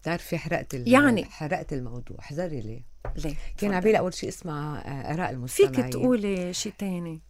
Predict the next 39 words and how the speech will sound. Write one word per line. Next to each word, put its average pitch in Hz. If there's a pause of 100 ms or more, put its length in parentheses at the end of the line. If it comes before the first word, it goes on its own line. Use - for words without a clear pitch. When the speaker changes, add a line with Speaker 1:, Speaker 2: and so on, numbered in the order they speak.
Speaker 1:
لا، 185
Speaker 2:
إيه؟ 190
Speaker 1:
عبالي 135
أسأل، -
اسمع -
آراء 151
المستمعين، 139
شوف -
كيف -
كل -
واحد 139
بيفكر 127
بأي 147
طريقة 147
واقعنا 143
اليوم 143
عم 131
نعيش، 135
من 214
ثم 269
Speaker 2:
مم. 185 (240)
Speaker 1:
منفوت 180
لنهاية 143 (100)
ال-، 107 (580)
الكلمات، 151
Speaker 2:
أوكي. -
Speaker 1:
يعني 160
Speaker 2:
طيب، -
Speaker 1:
كلمات 196
عن 349
Speaker 2:
خليني 415
Speaker 1:
جد. -
Speaker 2:
كفي، -
خليني 349
Speaker 1:
تفضلي. 285
Speaker 2:
لكن 226
كفي 196
لك. -
Speaker 1:
مم. 147